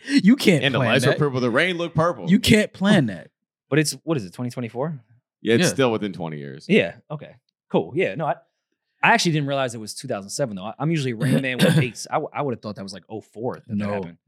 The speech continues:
Speaker 1: Yeah, you said twenty. That's why I'm like, "Whoa, we got."
Speaker 3: But yeah, twenty years.
Speaker 2: Well, oh four, speaking of oh four, that was the Janet Jackson Timberlake year.
Speaker 1: Yep. Tittygate.
Speaker 2: Tittygate.
Speaker 3: So, twenty years, I think I'm still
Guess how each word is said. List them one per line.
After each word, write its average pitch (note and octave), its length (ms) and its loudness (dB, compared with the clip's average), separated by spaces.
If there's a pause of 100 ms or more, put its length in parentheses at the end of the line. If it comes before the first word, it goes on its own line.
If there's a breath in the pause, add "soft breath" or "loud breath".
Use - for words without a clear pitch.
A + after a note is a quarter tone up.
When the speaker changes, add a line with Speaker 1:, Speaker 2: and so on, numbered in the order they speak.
(360)
Speaker 1:
Yeah, G#2 120 -6
you G2+ 140 -2
said G#2 180 0
twenty. A#2 240 -2
That's A#2 140 0
why C3 80 -2
I'm G2+ 100 -4
like, F2+ 140 -10
"Whoa, F#2 480 -2
we G#2+ 100 -14
got." A#2+ 80 0
Speaker 3:
But D3 60 6
yeah, C#4+ 140 6
twenty F#3+ 240 0
years. G3 220 2
Speaker 2:
Well, - 140 4
oh B2+ 160 4
four, B2 480 0
speaking G#2+ 360 -6
of F#2 80 -2
oh F2+ 100 0
four, F2+ 240 -4
that F2 160 -2
was F2+ 140 -10
the F2 120 -10
Janet D#2+ 320 -10
Jackson D#2+ 520 -14 (140)
Timberlake D#2 420 -18
year. C#2 200 -20 (720)
Speaker 1:
Yep. A2 220 -4 (340)
Tittygate. G2+ 420 -2 (680)
Speaker 2:
Tittygate. D2 360 -16 (360)
Speaker 3:
So, A#2 580 0 (1200)
twenty A#2 240 -2
years, C3+ 240 2
I A#2+ 60 -2
think A#2 140 -12
I'm G2+ 100 -12
still G#2 420 -12